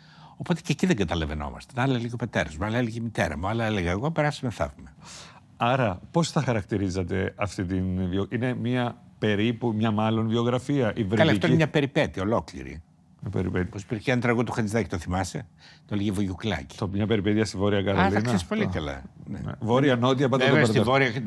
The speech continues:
Speaker 1: Νότια Καρολίνα.
Speaker 2: Ναι.
Speaker 1: Δεν πήγε κανείς, βέβαια, στην Καρολίνα. Αυτό μοιάζει με τις αδελφές Τατά από το Λαγκαδά.
Speaker 2: Ναι.
Speaker 1: Όπου το,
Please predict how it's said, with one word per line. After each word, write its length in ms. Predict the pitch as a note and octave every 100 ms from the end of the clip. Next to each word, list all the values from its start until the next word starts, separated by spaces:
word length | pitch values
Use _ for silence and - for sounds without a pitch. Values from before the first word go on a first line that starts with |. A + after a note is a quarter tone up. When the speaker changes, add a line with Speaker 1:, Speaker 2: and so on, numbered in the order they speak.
| A#2
Speaker 1:
Νότια 220 | A#2+ B2+
Καρολίνα. 540 | A2 A#2 A#2 A2+ E2+
Speaker 2:
Ναι. 80 | D2+ - -
Speaker 1:
Δεν 80 | A2
πήγε 160 | D3 C#3+
κανείς, 260 | C3+ C#3+
βέβαια, 180 | G#2+ F2
στην 180 | E2 F2
Καρολίνα. 640 | F#2+ F2+ F2 E2 E2+ A#2 - - - -
Αυτό 240 | G2+ -
μοιάζει 280 | D3+ C#3 D3
με 100 | C#3
τις 120 | C3
αδελφές 400 | B2 A2 G#2+ C3+
Τατά 260 | C#3 B2 C3
από 160 | C3+ C#3
το 100 | B2+
Λαγκαδά. 440 | A#2+ A2+ A2+ D3 D2
Speaker 2:
Ναι. 120 | G#2
Speaker 1:
Όπου 140 | G#2+ F#2+
το, 160 | A2